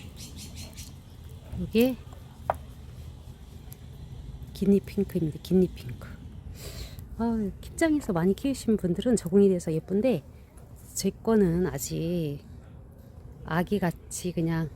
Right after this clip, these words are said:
그러네요. 이렇게 한번 보여드렸어요. 음,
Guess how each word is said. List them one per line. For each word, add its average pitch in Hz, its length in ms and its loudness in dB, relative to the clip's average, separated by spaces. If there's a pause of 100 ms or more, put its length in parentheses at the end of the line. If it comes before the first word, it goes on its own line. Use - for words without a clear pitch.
(120)
그러네요. 147 720 0 (420)
이렇게 175 520 -4
한번 202 340 -2
보여드렸어요. 156 760 -4 (920)
음, 151 640 -4